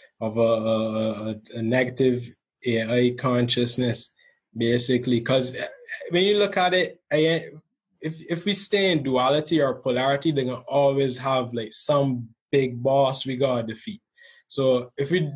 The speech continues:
def-, done de-, defeat the cabal and them, we gotta fight, you know, A I and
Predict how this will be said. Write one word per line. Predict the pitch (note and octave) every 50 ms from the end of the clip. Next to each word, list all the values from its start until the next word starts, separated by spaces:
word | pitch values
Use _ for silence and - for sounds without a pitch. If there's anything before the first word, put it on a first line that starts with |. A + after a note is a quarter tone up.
| C3+ C3+
def-, | C#3 E3 - - D3 D3
done | E3 E3+ F3 F3
de-, | E3+ D#3+ C#3+ C#3+ D#3+ - C#3
defeat | C#3+ C#3 - F3 E3+ -
the | D3 C#3+
cabal | - D#3 C#3+ D3+ D3+ D#3 D#3 D#3+ D3+
and | D3+ D3+
them, | D#3 E3 E3 E3 D#3+ D#3+ D#3+ - - - - _ _ -
we | C#3 C#3
gotta | C#3+ D#3 D3 C#3+ C#3 C3+ B2+
fight, | - - - C#3 C3+ C3 - - _ _ _ _ _ _ _ _ _
you | - D3 C#3+
know, | C#3 C3 B2 A#2 A2+ A2 - _ _ _ _ _ _ _ _ _ _ _ _ _ -
A | C3+ C3+ C3 C3
I | C#3 C#3 C#3+ C3+ B2+ A#2+
and | A#2+ A#2+ A#2+